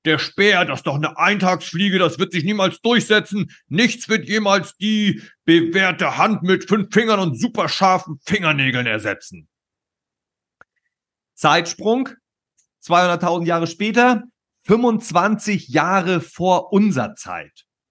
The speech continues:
„Och, dieses Internet, das ist doch eine Eintagsfliege, das wird sich niemals durchsetzen. Geht auch nichts über das Geburtstagsfax oder den handgeschriebenen Liebesbrief, der ist ja wenigstens noch parfümiert.“ Zeitsprung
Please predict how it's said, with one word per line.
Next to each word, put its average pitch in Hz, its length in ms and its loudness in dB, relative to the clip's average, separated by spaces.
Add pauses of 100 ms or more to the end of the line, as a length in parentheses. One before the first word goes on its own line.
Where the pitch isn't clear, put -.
(100)
„Och, - 320 0 (360)
dieses 180 280 2
Internet, 151 640 -2 (280)
das 156 160 0
ist - 60 -6
doch 160 60 2
eine 160 180 0
Eintagsfliege, 151 680 0
das 135 200 -2
wird 185 160 -4
sich 180 140 0
niemals 208 400 -2
durchsetzen. 175 640 0 (180)
Geht 196 120 0
auch 170 100 -2
nichts 226 320 0
über 220 140 -2
das 196 160 -4
Geburtstagsfax 196 960 0 (220)
oder 208 220 4
den 170 140 0
handgeschriebenen 196 600 -2
Liebesbrief, 226 580 2 (240)
der 175 120 0
ist 208 140 -2
ja 170 140 0
wenigstens 185 420 2
noch 165 220 -6
parfümiert.“ 175 800 0 (1500)
Zeitsprung 170 880 -2